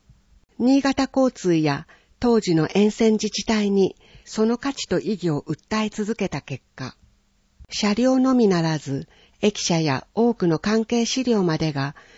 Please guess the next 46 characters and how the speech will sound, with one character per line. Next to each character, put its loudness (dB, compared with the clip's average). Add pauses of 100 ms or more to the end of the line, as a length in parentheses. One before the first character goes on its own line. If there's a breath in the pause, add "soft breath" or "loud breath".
(200 loud breath)
貴 -4
重 0
な 2
地 -2
域 0
の 0
宝 -2
と -6
し -10
て -6 (340 soft breath)
残 -2
さ -2
れ 0
る -2
こ -6
と 0
に 2
な 0
り -4
ま -4
し -10
た。 -10 (1300)
二 4
千 2
八 -2
年、 -2 (340 soft breath)
岸 0
氏 -2
は -4 (180 soft breath)
保 -2
存 2
活 -2
動 2
の 2
た -2
め 2
に 2
訪 -2 (120)
れ 0
て -2
い -2
た -2
宮 0
城 -4
県 -4
で、 -4